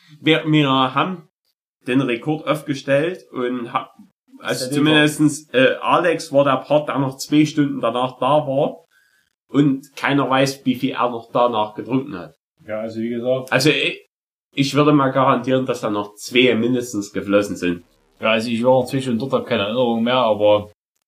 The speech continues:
Speaker 2: es ist nicht, nee, jetzt hier nicht hier, hä? Nee, sind, äh, nee, das ist der Haupt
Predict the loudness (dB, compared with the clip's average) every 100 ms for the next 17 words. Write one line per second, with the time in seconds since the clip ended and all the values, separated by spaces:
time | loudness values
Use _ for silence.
0 | _ -18 -6 -2 0 0 -2 -4 0 2
1 | 2 0 -2 -6 -4 0 0 0 -2 0
2 | 2 2 2 0 -6 _ -2 -2 -2 _
3 | _ _ _ _ _ _ _ -4 -4 -4
4 | -10 -10 -6 -6 -4 0 2 2 0 -2
5 | -4 -6 -6 -10 -8 2 2 2